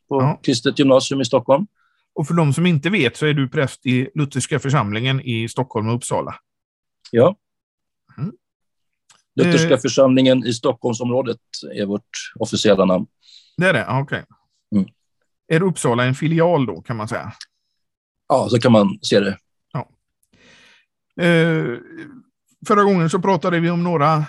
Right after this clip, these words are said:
Speaker 2: eh, missförstådda bibelverser.
Speaker 1: Mm.
Speaker 2: Och, eh, vi fortsätter med det idag, tänkte vi.
Speaker 1: Ja, roligt.
Speaker 2: Vi har, eh,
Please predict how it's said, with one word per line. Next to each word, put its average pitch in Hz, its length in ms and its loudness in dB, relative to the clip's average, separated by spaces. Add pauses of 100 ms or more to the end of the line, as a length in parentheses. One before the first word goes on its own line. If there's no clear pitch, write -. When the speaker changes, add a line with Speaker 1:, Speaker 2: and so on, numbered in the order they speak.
(280)
Speaker 2:
eh, 151 520 -4 (1600)
missförstådda 156 580 -2
bibelverser. 147 720 -2 (1000)
Speaker 1:
Mm. 151 280 4 (1040)
Speaker 2:
Och, 175 520 -2
eh, 139 540 0 (1400)
vi 156 100 -2
fortsätter 151 400 -6
med 247 100 -6
det 285 80 -8
idag, 107 320 -4
tänkte 123 220 -4
vi. 85 140 -12 (760)
Speaker 1:
Ja, 214 260 -2 (720)
roligt. 135 320 -4 (540)
Speaker 2:
Vi 156 120 -2
har, 180 480 0
eh, 208 600 -8